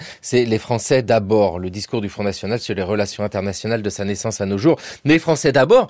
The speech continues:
ça c'est quelque chose que l'on retrouve, c'est un grand classique, même déjà avant-guerre, euh, dans les ligues,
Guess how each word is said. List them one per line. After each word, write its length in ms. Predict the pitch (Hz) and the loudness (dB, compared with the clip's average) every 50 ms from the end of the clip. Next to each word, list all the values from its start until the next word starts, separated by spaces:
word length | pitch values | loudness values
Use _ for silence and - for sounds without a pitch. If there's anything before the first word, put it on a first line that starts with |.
| - - - - | -4 -16 -6 -2
ça 80 | - 208 | 0 0
c'est 160 | 202 190 160 | 2 0 0
quelque 260 | - 170 139 - 160 | 0 0 2 2 0
chose 260 | 147 - - 233 208 | 0 2 0 -4 -2
que 80 | - 170 | 2 2
l'on 120 | 156 180 | 2 2
retrouve, 180 | 202 196 311 - | 2 2 0 0
c'est 220 | - - 147 - | 0 -2 -4 -2
un 100 | 131 131 | -4 -4
grand 240 | 123 113 110 143 170 | -4 -4 -2 -2 -2
classique, 460 | 165 - 180 175 170 - 214 - - - 160 - - - - | -2 0 -2 -2 -2 -4 -10 -10 -12 -16 -18 -20 -20 -14 -10
même 400 | 95 107 127 147 156 156 139 117 | -4 0 2 2 2 2 0 0
déjà 380 | 110 131 127 110 117 131 127 | 0 0 0 2 2 2 2
avant-guerre, 800 | 131 - - 117 120 107 127 135 135 156 165 160 165 151 120 113 | 2 0 -2 -2 0 0 0 2 4 4 6 6 6 4 4 4
euh, 200 | 120 117 113 113 | 2 2 2 2
dans 120 | 104 110 110 | 0 -2 -2
les 140 | 113 113 | -2 -2
ligues, 360 | 113 117 143 175 196 165 - | -2 -2 -2 -2 -2 -2 -4